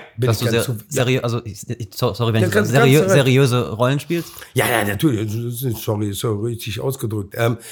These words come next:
Speaker 1: ich, ich glaube, äh, ich hab ein sehr, sehr gutes, äh, Management und wir arbeiten da drauf hin.
Speaker 2: Mhm.
Speaker 1: Und die Nachfrage ist da, die Anfragen sind da, die Nachfrage ist da. Wir haben mehrere Gespräche geführt. Äh,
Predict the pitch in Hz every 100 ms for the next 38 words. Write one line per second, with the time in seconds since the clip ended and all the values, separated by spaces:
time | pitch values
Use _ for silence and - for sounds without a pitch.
0 | - - 190 214 - 170 - 160 170 196
1 | 208 214 214 185 180 175 165 147 160 160
2 | 156 139 170 170 147 170 151 139 110 131
3 | 127 117 131 143 139 143 127 139 196 180
4 | 185 185 165 147 143 143 131 139 139 127
5 | 123 120 117 143 220 - - - 101 117
6 | - - - 151 147 147 139 135 123 143
7 | 139 147 143 151 143 - 127 135 131 135
8 | 139 135 131 127 113 117 135 156 127 143
9 | 156 165 160 151 135 147 143 139 123 120
10 | 120 139 104 143 139 135 123 113 113 147
11 | 160 160 151 135 151 151 139 139 127 127